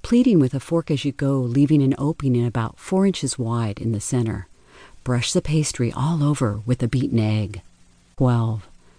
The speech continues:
Bake in the oven at three hundred seventy-five degrees until the pastry is golden brown and the apples were tendered when pierced. This should take forty to forty-five minutes. Thirteen. Transfer the galette, with the parchment if using,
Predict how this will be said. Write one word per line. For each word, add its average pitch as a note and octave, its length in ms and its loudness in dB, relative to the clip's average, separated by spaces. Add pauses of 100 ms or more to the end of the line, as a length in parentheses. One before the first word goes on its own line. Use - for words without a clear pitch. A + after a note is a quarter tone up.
(320)
Bake D3+ 180 2
in F#3 80 8
the F#3 160 8
oven E3 260 2
at A2+ 260 -4
three E3+ 180 0
hundred F#3+ 260 2
seventy-five D3 600 0
degrees B2+ 540 -2 (180)
until E3 200 0
the F3 100 -4
pastry D3+ 460 -4
is A2+ 100 -4
golden C#3 420 2
brown A#2+ 540 -2 (380)
and D#3 140 4
the C3+ 120 4
apples D#3 340 -2
were B2+ 120 -2
tendered C3+ 420 0
when A2+ 200 -2
pierced. A2+ 560 -6 (320)
This A#3 120 2
should - 180 2
take D3 280 -2 (380)
forty D3+ 320 2
to - 60 -6
forty-five B2 540 0
minutes. G#2+ 580 -4 (640)
Thirteen. A#2 680 0 (760)
Transfer F#3+ 480 2
the E3 100 0
galette, B2+ 500 -2 (220)
with - 120 -4
the - 80 0
parchment D#3 560 -2
if C3 160 -6
using, B2+ 560 -2